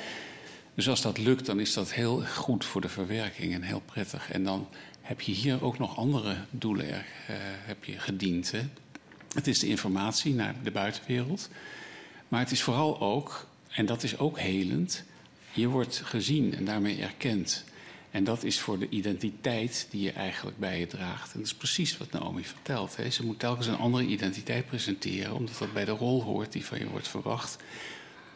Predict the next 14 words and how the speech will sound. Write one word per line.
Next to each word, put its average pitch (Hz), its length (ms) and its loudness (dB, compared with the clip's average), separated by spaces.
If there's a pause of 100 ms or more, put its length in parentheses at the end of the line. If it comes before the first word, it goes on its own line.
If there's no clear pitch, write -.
(260)
Je - 80 2
hoort 117 240 4
heel 131 260 6
vaak 113 260 2
van 98 140 0
mensen 95 240 2
die - 80 0
onvrijwillig 101 560 0
in 98 100 -2
een 95 80 0
land 123 280 2
komen, 101 420 -6 (360)
dat - 120 -2
ze - 180 0